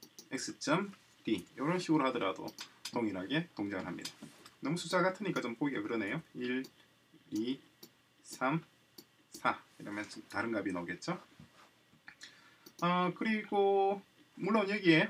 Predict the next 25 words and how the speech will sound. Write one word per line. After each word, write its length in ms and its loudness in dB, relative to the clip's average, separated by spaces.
어떤 220 2
원소가 320 4
하나 180 6
더 100 6
있어도 260 6
상관이 360 2
없습니다. 580 0
F에서 840 -2
뭐, 400 -4
뭐든지 340 -4
뭐, 180 -4
whatever 400 -2
있다 260 -2
하더라도, 460 0
어, 180 -4
얘 140 -2
그냥 240 2
그대로 440 0
무시하고 540 -2
필요한 320 6
것만 220 0
뽑아서 380 -2
쓸 160 -6
수가 240 -8
있죠. 220 -14